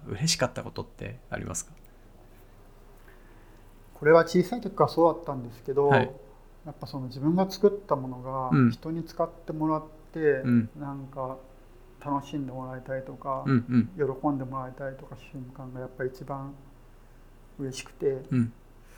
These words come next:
Speaker 2: で、それが特に強く感じたのがやっ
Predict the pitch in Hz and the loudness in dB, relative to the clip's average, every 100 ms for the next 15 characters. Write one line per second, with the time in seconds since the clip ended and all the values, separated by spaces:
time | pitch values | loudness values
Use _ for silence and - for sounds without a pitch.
0 | - - - - - - - 143 147 143 | -20 -20 -20 -20 -20 -20 -16 -4 0 0
1 | 143 135 - - 165 175 175 175 - - | 0 -4 -10 -6 0 4 4 4 -2 -18
2 | - - - - - - 156 156 139 131 | -20 -20 -20 -20 -16 -4 0 4 4 2
3 | 131 - - - - - 151 147 - 135 | -4 -12 -20 -20 -18 4 4 4 0 -10
4 | 127 139 127 131 | -10 -10 -10 -12